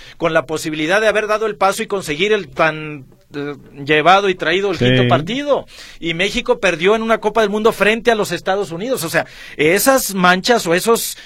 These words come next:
Speaker 1: eh, baches ahí se quedan en la
Speaker 2: Fíjate,
Speaker 1: carrera
Speaker 2: es
Speaker 1: de
Speaker 2: más,
Speaker 1: Javier Aguirre.
Speaker 2: me parece que hasta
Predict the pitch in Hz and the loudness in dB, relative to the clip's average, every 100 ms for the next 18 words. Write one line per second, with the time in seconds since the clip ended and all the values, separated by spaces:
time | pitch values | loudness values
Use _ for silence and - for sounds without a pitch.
0 | - - 135 143 143 175 175 233 190 160 | -20 -6 0 2 4 4 4 2 0 -2
1 | 131 165 214 175 214 254 233 170 151 175 | -4 -4 -8 -2 0 2 0 0 2 4
2 | 170 208 208 190 170 170 196 196 202 262 | 6 6 6 6 6 4 2 0 -2 -4
3 | 262 180 135 123 127 170 190 165 147 - | -4 -2 0 2 4 4 2 2 2 4
4 | 139 123 113 | 2 2 -2